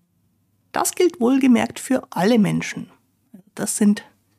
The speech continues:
Durchschnittswerte, sowohl die fünfzehn Minuten mit der Willenskraft als auch die neunzig Minuten mit dem Stress, die für psychisch gesunde, psychisch belastbare Menschen gelten.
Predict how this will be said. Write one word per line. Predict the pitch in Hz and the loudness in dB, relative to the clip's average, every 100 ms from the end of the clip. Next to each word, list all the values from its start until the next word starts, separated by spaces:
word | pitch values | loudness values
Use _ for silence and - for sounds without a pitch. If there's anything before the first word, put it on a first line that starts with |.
| _ _ _ _ - | _ _ _ _ 0
Durchschnittswerte, | 262 294 - 269 262 - 196 220 254 - 247 | 2 2 2 2 0 0 2 2 0 -2 0
sowohl | 247 202 214 | 0 0 0
die | 214 | 0
fünfzehn | - 233 226 - 214 | 0 0 0 2 4
Minuten | 208 233 233 | 4 4 2
mit | 208 208 | 0 0
der | 190 | 2
Willenskraft | 233 247 240 214 214 - - | 4 4 2 -2 -4 -4 -4
als | 190 202 | -4 -2
auch | - 202 - | -2 -2 -2
die | - | -4
neunzig | 202 190 208 208 | 0 0 -2 0
Minuten | 202 202 208 208 | 0 0 0 0
mit | 190 | 0
dem | 190 | -2
Stress, | - 190 202 233 - - _ _ _ _ _ _ - | -4 -4 -4 -4 -8 -14 _ _ _ _ _ _ 2
die | 247 302 | 4 4
für | 294 269 | 0 -4
psychisch | - - 254 269 247 - | -4 -2 0 2 0 -2
gesunde, | 208 - 214 247 247 233 | -4 0 4 6 4 2
psychisch | - - 208 220 - | -4 -6 -4 -4 -4
belastbare | 180 170 170 - 175 175 | -6 -6 -8 -6 -6 -4
Menschen | 175 175 - | -4 -6 -6
gelten. | 175 143 - - - | -6 -8 -14 -18 -20